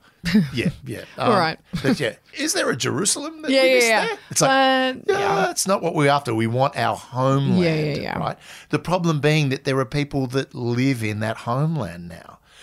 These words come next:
Speaker 2: Now, uh, the point is, I think your average Israeli would just, like, go, "Can we just stop shooting at each other?"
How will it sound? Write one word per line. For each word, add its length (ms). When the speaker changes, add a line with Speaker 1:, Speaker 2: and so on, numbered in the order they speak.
Speaker 2:
Now, 280
uh, 60
the 140
point 320
is, 220
I 60
think 160
your 100
average 320
Israeli 800
would 240
just, 220
like, 120
go, 120
"Can 160
we 40
just 300
stop 480
shooting 380
at 100
each 200
other?" 260